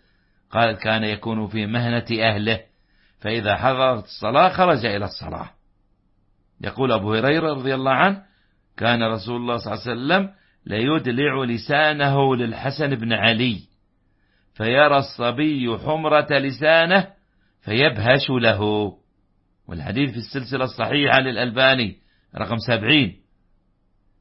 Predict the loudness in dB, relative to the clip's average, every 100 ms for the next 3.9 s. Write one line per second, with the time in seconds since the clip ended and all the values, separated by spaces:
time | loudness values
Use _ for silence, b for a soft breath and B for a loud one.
0 | -10 -4 -4 0 2 4 2 0 -2 -2
1 | -2 2 4 4 0 -4 -2 -2 -2 0
2 | 0 0 -4 -4 -2 -2 -4 -6 -2 -2
3 | -2 0 0 0 2 2 2 -2